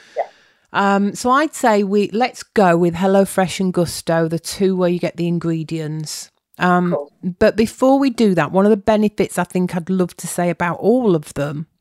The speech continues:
Speaker 2: is one of the biggest things that just, I just thought, "Do I have to?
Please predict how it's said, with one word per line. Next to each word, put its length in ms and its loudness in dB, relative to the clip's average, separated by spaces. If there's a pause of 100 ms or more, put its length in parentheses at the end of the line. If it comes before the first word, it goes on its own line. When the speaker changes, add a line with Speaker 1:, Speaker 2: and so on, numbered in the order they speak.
(1600)
Speaker 2:
is 580 4 (180)
one 240 4
of 60 2
the 80 4
biggest 580 0
things 480 2
that 360 0 (280)
just, 340 0 (360)
I 80 0
just 320 -2
thought, 460 2 (800)
"Do 160 2
I 140 -2
have 560 -10
to? 360 -10